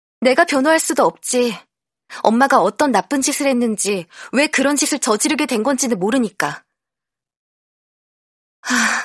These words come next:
사람들은 정말 너무해. 엄마가 나를 버리고 떠났을 무렵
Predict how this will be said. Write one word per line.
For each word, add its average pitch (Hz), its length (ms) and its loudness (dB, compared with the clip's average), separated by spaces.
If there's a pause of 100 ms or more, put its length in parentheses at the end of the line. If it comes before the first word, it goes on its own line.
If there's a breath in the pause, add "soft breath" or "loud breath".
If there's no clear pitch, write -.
(720 loud breath)
사람들은 269 540 2
정말 214 400 0
너무해. 185 400 -4 (2000 loud breath)
엄마가 240 340 2
나를 190 280 0
버리고 220 340 -2
떠났을 285 480 -2
무렵 190 340 -6